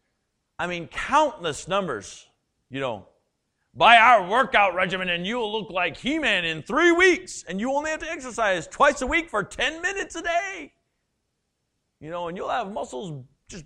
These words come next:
busting out of you, you know. Or, you know, "Use this product and it will change your life and you'll never be the same." All sorts of different products and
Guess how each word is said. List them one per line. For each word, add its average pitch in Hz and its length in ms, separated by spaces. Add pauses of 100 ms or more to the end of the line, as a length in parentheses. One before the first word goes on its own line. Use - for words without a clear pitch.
busting - 380
out 370 220
of 180 180
you, 120 140 (500)
you 120 80
know. 107 260 (300)
Or, 269 640 (300)
you 156 140
know, 185 320 (720)
"Use 277 640 (320)
this 247 260
product 240 540
and 240 140
it 262 80
will 240 240 (220)
change 311 500
your 302 160
life 269 460
and 240 140
you'll 240 280
never 330 280
be 320 120
the 285 120
same." 311 320
All 302 260
sorts 294 380
of 202 200
different 240 400 (100)
products 214 880
and 196 240